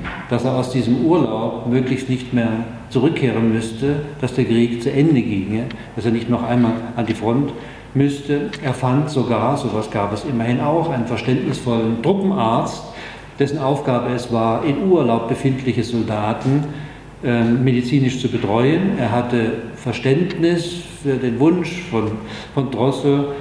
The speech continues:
und schrieb ihn noch mal zwei Wochen krank. Aber der Krieg dauerte fort, obwohl die Luftwaffe ihre Angriffe auf Berlin flog, ohne dass eine Flak auch nur eine Antwort gegeben hätte. Zu der damaligen Zeit, Drossel hat an einem Tag beobachtet,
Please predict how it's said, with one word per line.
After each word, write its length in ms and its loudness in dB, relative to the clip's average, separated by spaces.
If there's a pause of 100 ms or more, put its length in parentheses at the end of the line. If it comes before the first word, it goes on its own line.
und 120 2
schrieb 300 2
ihn 80 4
noch 160 2
mal 140 0
zwei 280 -2
Wochen 220 -2
krank. 220 -4 (1300)
Aber 160 2
der 120 4
Krieg 420 0
dauerte 340 0
fort, 520 -4
obwohl 500 2
die 80 2
Luftwaffe 1300 -2 (380)
ihre 240 0
Angriffe 520 0
auf 180 -4
Berlin 420 2
flog, 400 2
ohne 160 2
dass 160 0
eine 180 -2
Flak 300 -2 (180)
auch 140 -6
nur 100 -2
eine 160 -4
Antwort 480 -2 (320)
gegeben 380 2
hätte. 280 -6 (300)
Zu 80 -2
der 100 0
damaligen 580 0
Zeit, 320 0
Drossel 320 2
hat 120 0
an 80 2
einem 280 2
Tag 280 -2
beobachtet, 640 0